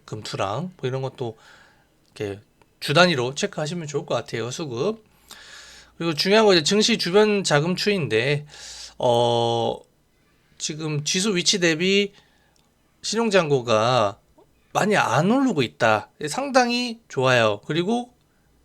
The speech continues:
지금 수급이 좋죠. 외국인 기관이 사고 있는 와중에 신용잔고가 안 늘어나고 있기 때문에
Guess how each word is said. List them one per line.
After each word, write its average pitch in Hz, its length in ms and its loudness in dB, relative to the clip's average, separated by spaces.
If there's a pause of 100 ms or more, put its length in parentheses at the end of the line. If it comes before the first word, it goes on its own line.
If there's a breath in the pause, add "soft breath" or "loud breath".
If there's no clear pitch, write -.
(140)
지금 - 180 -10
수급이 254 380 -2
좋죠. 175 420 2
외국인 151 380 0
기관이 151 360 -2
사고 170 300 2
있는 160 240 -2
와중에 127 480 0
신용잔고가 190 720 0
안 135 80 2
늘어나고 185 440 2
있기 127 180 -4
때문에 120 720 -4